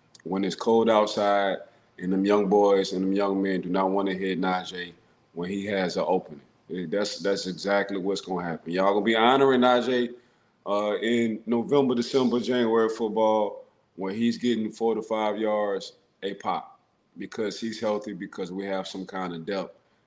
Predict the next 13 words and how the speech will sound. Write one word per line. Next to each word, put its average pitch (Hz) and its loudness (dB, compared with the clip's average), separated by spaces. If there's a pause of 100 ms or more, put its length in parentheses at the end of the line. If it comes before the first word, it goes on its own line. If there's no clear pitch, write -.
(200)
in 101 -6
between 98 -6
the 92 -6
two, 90 -10 (100)
Najee 92 -6 (420)
and 92 -10
Jaylen 90 -6
Warren. 85 -8
Y'all 95 0
gonna 110 -2
be 117 2
honoring 123 2
Najee 113 2